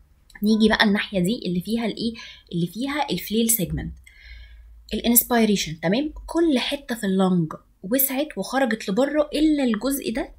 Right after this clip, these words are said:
اللي عليه الفليل segment. جميل، دخل هو لجوه. جميل، يبقى اذا الجزء اللي وراه من اللنج ما خدش هوا، ما اتنفخش. طيب، حلو، تعالوا نشوف بقى الاكسبيريشن. المفروض انه ال-،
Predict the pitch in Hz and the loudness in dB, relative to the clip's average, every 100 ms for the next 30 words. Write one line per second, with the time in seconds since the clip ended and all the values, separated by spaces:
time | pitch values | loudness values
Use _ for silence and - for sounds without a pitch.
0 | - 226 220 202 214 277 392 - - 214 | 0 2 2 2 0 0 -2 -4 -4 0
1 | 240 247 - 156 135 151 - - - 185 | 2 2 2 0 -4 -10 -14 -20 -4 2
2 | 202 302 339 - - - - _ - 190 | 4 2 -2 -12 -20 -20 -20 _ -2 0
3 | - 269 226 233 226 277 269 285 277 - | 2 0 4 4 4 4 4 2 2 -12
4 | _ _ _ - 156 170 202 202 - - | _ _ _ -4 2 4 4 0 -6 -20
5 | - - - - 226 196 170 170 269 - | -12 -4 -4 0 2 2 2 2 0 0
6 | 196 180 175 175 190 190 170 165 175 185 | 0 2 4 6 6 6 6 6 6 4
7 | 175 - - - _ 156 165 160 254 - | 2 -4 -18 -20 _ -4 -2 -2 0 2
8 | 262 302 330 226 226 _ 170 185 240 269 | 2 2 4 2 -2 _ -4 -2 -2 -2
9 | 330 - - - - 160 143 - - 139 | -4 -6 -10 -12 -8 -6 -6 -8 -8 -8
10 | - _ 190 - - - 175 180 233 226 | -12 _ -20 -20 -20 -8 0 2 2 0
11 | 240 226 254 - - - 175 160 165 175 | -2 -2 -4 -4 -8 -2 0 0 -2 -8
12 | - - - 180 180 - 226 302 311 - | -16 -16 -4 2 2 0 -2 -2 -2 -2
13 | 247 269 370 - - - - - 185 180 | 2 4 2 0 -20 -18 -12 -2 2 4
14 | 175 170 | 4 2